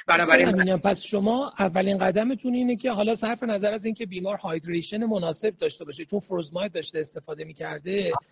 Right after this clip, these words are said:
Speaker 1: بله، بله.
Speaker 2: و، اه، محدودیت نمکش رو اگر داشته یه ذره کمتر می‌کنید،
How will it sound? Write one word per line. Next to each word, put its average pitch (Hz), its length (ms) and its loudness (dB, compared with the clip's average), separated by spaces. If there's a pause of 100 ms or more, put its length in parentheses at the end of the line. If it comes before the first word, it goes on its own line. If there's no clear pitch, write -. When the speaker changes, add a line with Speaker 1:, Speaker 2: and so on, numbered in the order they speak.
(180)
Speaker 1:
بله، 139 140 4
بله. 135 180 6
Speaker 2:
و، 196 420 4
اه، 165 260 0
محدودیت 185 760 0
نمکش 208 680 -2
رو 233 100 -6
اگر 175 260 -2
داشته 165 460 -6
یه 202 140 0
ذره 202 220 -2
کمتر 160 460 -10
می‌کنید، 170 520 -8